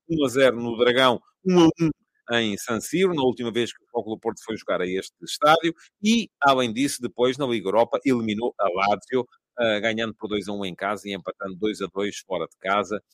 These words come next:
ah, no jogo da segunda mão. Portanto, eh, eh, o Sérgio Conceição parece ter a receita, é um bom conhecedor do futebol italiano,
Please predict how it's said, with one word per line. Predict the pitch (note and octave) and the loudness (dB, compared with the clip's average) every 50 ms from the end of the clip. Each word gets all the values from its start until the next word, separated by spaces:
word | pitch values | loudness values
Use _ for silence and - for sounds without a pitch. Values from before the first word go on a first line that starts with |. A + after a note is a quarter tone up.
| _ _ - | _ _ -6
ah, | G2+ G2 F#2 | -6 -4 -4
no | F#2 G2+ G2+ | -6 -8 -10
jogo | F#2+ - A2 A2+ G2+ F2 F2+ | -10 -6 -6 -6 -6 -6 -10
da | E2 G2+ A2+ A#2+ A#2 | -4 -2 0 0 0
segunda | - - - - - - C3 D3 C3+ A#2+ A#2 G#2 | -2 -4 -8 -8 -6 -2 0 0 0 0 -2 -2
mão. | F#2 F2 E2 D#2 - | -2 -4 -6 -6 -6
Portanto, | - A#2+ - - E3 E3 - - - - - _ _ E3+ | -8 -10 0 0 0 0 0 -6 -20 -20 -20 _ _ 4
eh, | E3+ E3 - E3 D3+ | 4 4 6 4 2
eh, | D3 D#3 | 2 2
o | E3 | -2
Sérgio | - - F3 E3 D#3 - | 0 2 2 2 2 0
Conceição | E3+ D3+ - D3 C#3+ E3+ E3 - | -2 -4 -4 -2 -2 -2 0 2
parece | E3+ D#3+ D#3 C#3 - _ | 4 4 4 4 2 _
ter | E3+ F3 F3 - - | -4 -4 -4 2 2
a | D3+ | 4
receita, | D3 - - C3+ - - D3+ C#3 A#2 - A2 | 4 4 0 -4 -2 2 4 4 4 4 0
é | A2+ | -4
um | A#2 A2+ | -4 -4
bom | G#2+ C3 D3+ D3 | -2 0 0 0
conhecedor | - - D3 C#3+ C3 - - C#3 C3 A#2+ | 0 -2 -2 -2 -2 -6 -4 -2 -2 -2
do | A#2 - | -2 -8
futebol | - - - A2 G#2+ G#2+ | -16 -8 -6 -4 -4 -4
italiano, | - G#2 F2+ F#2 A2+ C3+ D#3+ E3+ | -4 -6 -6 -2 2 2 2 2